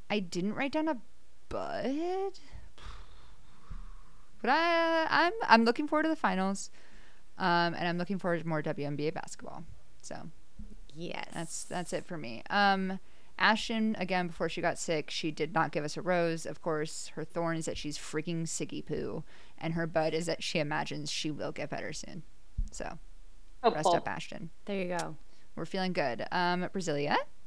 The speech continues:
Speaker 2: Um, my rose is also that the Lakers got swept.
Speaker 1: Hell
Speaker 2: That
Speaker 1: yeah,
Speaker 2: has
Speaker 1: brother.
Speaker 2: been the highlight of my week. Yeah, I have a friend who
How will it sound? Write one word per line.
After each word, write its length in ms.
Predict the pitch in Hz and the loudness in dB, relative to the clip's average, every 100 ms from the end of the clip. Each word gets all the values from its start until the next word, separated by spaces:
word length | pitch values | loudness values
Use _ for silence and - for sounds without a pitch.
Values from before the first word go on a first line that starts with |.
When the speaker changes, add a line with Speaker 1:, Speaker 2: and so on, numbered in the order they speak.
| - - - - - - - - - - - - - - | -6 -6 -4 -4 -6 -6 -6 -8 -6 -6 -6 -8 -8 -2
Speaker 2:
Um, 380 | 220 214 214 - | 0 2 0 -2
my 540 | 202 202 196 202 202 196 | 2 4 4 4 2 0
rose 480 | 170 180 180 175 156 | 0 0 0 -2 -4
is 340 | - 160 151 139 | -2 -2 -2 -4
also 320 | - 147 - 156 | -4 -4 -2 -2
that 120 | 127 | -2
the 60 | 123 | -4
Lakers 320 | 120 123 120 | -4 -4 -6
got 200 | - - | -6 -6
swept. 560 | - 120 143 - - - - | -4 -4 -4 -6 -6 -6 -4
Speaker 1:
Hell 80 | 151 | -2
Speaker 2:
That 100 | 147 | 0
Speaker 1:
yeah, 80 | 160 | 0
Speaker 2:
has 80 | 151 | -2
Speaker 1:
brother. 240 | 156 160 | 0 0
Speaker 2:
been 200 | 156 143 | -2 -2
the 60 | 147 | -4
highlight 480 | - 175 151 143 | -4 -4 -2 -4
of 100 | 143 | -4
my 140 | 147 139 | -6 -4
week. 260 | 139 165 - | -4 -4 -2
Yeah, 180 | 180 151 | 0 0
I 60 | 165 | 0
have 140 | 170 | -4
a 60 | 160 | -4
friend 320 | - 147 156 | -4 -4 -4
who 340 | 156 143 135 | -4 -4 -4